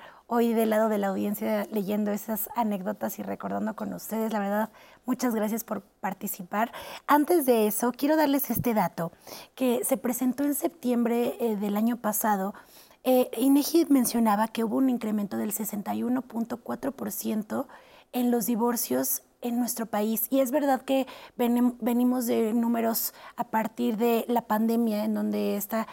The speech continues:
extremada convivencia, eh, generaba conflictos, eso se mencionaba en los datos del inegi. La realidad que nos queremos preguntar en el programa del siguiente jueves, que vamos a hablar de aumentan los divorcios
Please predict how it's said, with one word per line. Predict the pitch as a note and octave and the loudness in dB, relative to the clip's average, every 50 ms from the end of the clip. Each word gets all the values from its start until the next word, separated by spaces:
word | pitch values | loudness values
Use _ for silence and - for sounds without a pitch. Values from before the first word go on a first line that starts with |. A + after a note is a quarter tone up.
| - - - - - | -14 -20 -20 -20 -18
extremada | - - - - A3+ A#3 A3+ A3+ A3+ A#3 A3+ | -16 -14 -8 -4 -2 0 0 2 0 0 -2
convivencia, | - A3+ A3+ G#3+ G#3+ G3 A3 A3 A3 A3 - A#3 G#3+ G#3+ G#3+ - - - - - _ - | -2 -4 -2 -2 -2 -2 -2 -2 -2 -2 0 0 0 -2 -2 -6 -12 -20 -20 -20 _ -8
eh, | A3+ A3+ G#3+ G#3 G3+ G3+ G3+ | -6 -4 -2 -2 -2 -2 -4
generaba | - - A3+ A3 G#3+ A3+ A3 G#3+ A3+ | -2 -2 -2 0 2 0 2 0 0
conflictos, | A3 - G#3 G#3+ - - C4+ E4 - - - B3+ A#3+ - | -2 -2 -4 -4 0 2 2 2 2 2 0 -2 -2 0
eso | B3 A#3 - A#3+ A3+ A3 G#3+ - | -2 -2 -2 -2 -2 -2 -2 -2
se | - - A3 | -4 -4 -2
mencionaba | A3 G#3+ A3 - - A3 G#3+ G#3+ G#3 G#3+ G#3+ G#3+ G#3 - - - - - - | -2 -4 -4 -4 -4 -4 -2 -2 0 0 0 -2 -2 -6 -10 -20 -20 -12 -4
en | - B3+ A#3+ | 0 2 2
los | A#3+ A3 | 2 2
datos | A#3+ G#3+ - B3 A#3 | 0 0 0 0 0
del | A#3+ A3 | 0 2
inegi. | A3 A3+ A#3 A#3+ A#3+ B3 - - A3+ B3 D4 - - - - - - _ _ _ _ | 2 2 2 2 0 0 -2 -2 -2 -4 -4 -4 -8 -20 -20 -20 -20 _ _ _ _
La | - C4 C#4 C4+ | 0 2 2 4
realidad | C#4+ C#4 C#4 C#4+ C4+ C#4+ D4 D4+ - - _ _ _ _ _ - | 4 4 4 6 6 4 4 2 0 -4 _ _ _ _ _ -6
que | - D#4+ E4 E4 D#4+ D4+ | 0 2 4 4 4 4
nos | C4 B3 A#3+ | 4 4 2
queremos | - - A#3 A3 A3+ A#3+ A#3+ - | 0 -2 0 0 0 0 -2 -2
preguntar | - A3 G#3+ F#3 F#3+ G3+ G3 - G#3 G#3 | -4 -6 -6 -4 -4 -6 -6 -4 -2 -2
en | G#3 G#3+ | 0 -2
el | G3 F#3 | -2 -4
programa | - G3 G3+ G3 G3+ G3+ G#3 G#3+ | -4 -4 -4 -2 -2 0 0 0
del | G#3+ G3+ G3 | 0 -2 -2
siguiente | - - G#3 G3+ G#3+ G#3 G3+ - A3 | -2 -4 -4 -2 -2 -2 -2 -2 -6
jueves, | - - - A3+ G#3+ F#3 F#3+ F#3+ - - - - - - - - - - | -4 0 2 2 2 2 2 0 -2 -4 -6 -6 -14 -18 -18 -20 -8 -2
que | - B3 | 2 2
vamos | A#3+ A#3+ B3+ C4+ - - | 4 4 4 2 2 2
a | A#3 | 0
hablar | G#3 A3 A3 A3 A3 G#3+ - - - - - _ _ | 0 2 2 2 2 2 0 -6 -16 -20 -20 _ _
de | - F#3+ B3 A#3+ A3+ G#3+ - - | 0 2 4 4 4 2 0 -2
aumentan | - B3 A#3 A#3 B3 B3+ B3 B3 - C4+ C#4 C4+ | -2 0 2 2 2 2 2 0 0 0 0 0
los | A#3+ G3+ | 0 -2
divorcios | F#3+ G3+ E3+ F#3+ G3+ G3 F#3+ - G3+ G3+ G3 - - - | -4 -4 -4 -4 -4 -6 -6 -6 -6 -6 -6 -6 -8 -8